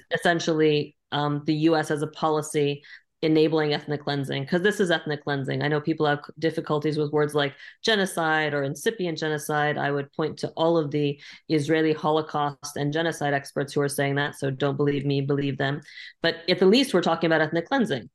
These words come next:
because Israel's talking about not giving this up, and Israeli settlers are already talking about resettling it. Um, so,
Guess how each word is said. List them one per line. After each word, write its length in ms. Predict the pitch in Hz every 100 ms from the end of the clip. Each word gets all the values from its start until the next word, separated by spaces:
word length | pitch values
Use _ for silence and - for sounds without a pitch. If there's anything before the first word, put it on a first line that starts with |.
| _
because 220 | - 175
Israel's 380 | - 220 247 202
talking 320 | 175 165 170
about 260 | 165 160 -
not 220 | 156 170
giving 240 | 170 160 156
this 180 | 147
up, 240 | 147 175 -
and 100 | 160
Israeli 320 | 156 151 170 180
settlers 400 | 180 - 180 165
are 40 |
already 160 | 170 170
talking 240 | 170 170
about 160 | 175 160
resettling 560 | 190 202 202 165 131
it. 60 | 123 _ _ - - _ -
Um, 520 | 151 147 147 147 147 _ _
so, 600 | - - 160 156 156 160